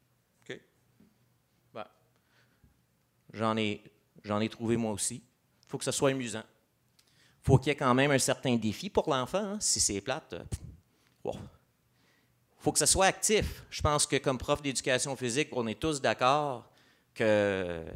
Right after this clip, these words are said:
faut qu'une, une, un sport, que ça, ça bouge, faut que ça soit actif. Faut qu'il y ait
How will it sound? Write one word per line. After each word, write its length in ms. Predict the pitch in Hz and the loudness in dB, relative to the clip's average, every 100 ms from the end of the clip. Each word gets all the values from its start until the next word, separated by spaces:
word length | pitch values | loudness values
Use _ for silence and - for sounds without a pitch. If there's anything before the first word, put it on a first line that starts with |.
| 92 90 - | -8 -8 -8
faut 160 | 123 | -6
qu'une, 320 | 113 104 92 82 - _ - | -6 -6 -8 -10 -16 _ -18
une, 80 | 76 - - | -14 -12 -10
un 140 | 90 | -8
sport, 420 | 82 - 135 120 - | -2 2 4 4 -2
que 80 | |
ça, 220 | 98 - 87 | -6 -6 -4
ça 180 | - | -4
bouge, 400 | 87 139 165 104 | 4 6 6 2
faut 80 | - | -6
que 60 | - | -6
ça 80 | 90 | -6
soit 220 | - 110 | -2 -2
actif. 360 | 90 - 156 - - _ _ _ _ _ _ _ _ _ _ _ _ _ _ _ _ _ _ _ | -2 -2 -2 -2 -12 _ _ _ _ _ _ _ _ _ _ _ _ _ _ _ _ _ _ _
Faut 100 | 147 | -2
qu'il 160 | - 180 | 0 0
y 40 | |
ait 100 | 165 | 0